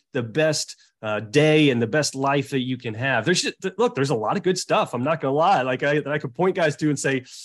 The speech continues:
"I don't know, do we have anything to add to this <laughs> conversation of helping guys find a, a healthy morning routine?" But, but then I thought about it a little more.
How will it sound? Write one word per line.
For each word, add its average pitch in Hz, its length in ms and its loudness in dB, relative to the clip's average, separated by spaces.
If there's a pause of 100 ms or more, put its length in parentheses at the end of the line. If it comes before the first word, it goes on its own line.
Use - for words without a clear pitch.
(280)
"I 160 140 -2
don't 269 160 2
know, 139 180 6
do 156 120 2
we 208 120 2
have 185 220 2
anything 175 540 -2
to 147 140 -4
add 156 260 0
to 156 100 0
this 143 160 2
<laughs> - 160 -8
conversation 147 1040 -2 (160)
of 131 160 0
helping 160 300 2
guys 143 240 0
find 151 280 0
a, 135 240 -4
a 143 40 -2
healthy 160 340 0
morning 135 320 2
routine?" 117 560 -4 (600)
But, 156 200 0
but 170 100 -2
then 285 140 6
I 277 40 4
thought 208 180 2
about 160 180 2
it 139 60 2
a - 20 0
little 131 180 0
more. 98 240 -4